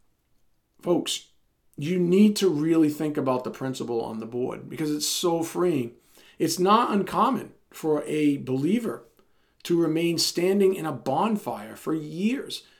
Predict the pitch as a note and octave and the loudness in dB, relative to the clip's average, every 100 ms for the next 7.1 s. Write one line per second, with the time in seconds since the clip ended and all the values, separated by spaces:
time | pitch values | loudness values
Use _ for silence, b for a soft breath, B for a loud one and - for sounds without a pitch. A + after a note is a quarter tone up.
0 | b E3+ F#3+ F3+ - G#3 G#3 G#3+ E3 B2+ | b -2 0 0 0 0 0 0 -2 0
1 | C#3+ A3 F#3+ B2 C#3+ C#3 C#3+ C#3+ C#3 C3+ | 2 4 2 0 -2 -6 -4 -4 -2 -2
2 | D#3+ C#3 - _ _ _ _ _ _ _ | -2 -4 -8 _ _ _ _ _ _ _
3 | _ E3+ D#3+ - B3+ C4+ - - - - | _ -2 0 4 4 4 0 -6 -10 -16
4 | _ - C3+ D3 C#3 D3+ D#3 G3+ G#3+ C3+ | _ -8 -2 -2 0 0 4 4 4 0
5 | A2+ - - C3+ C3 C#3+ C3 - D3+ D#3 | -6 -12 -6 -6 -4 -2 -2 -4 -4 -4
6 | D#3 D3+ D3+ - C#3+ - B2 B2 B2 A#2 | -4 -6 -8 -10 -12 -8 -10 -8 -6 -6
7 | A#2 | -8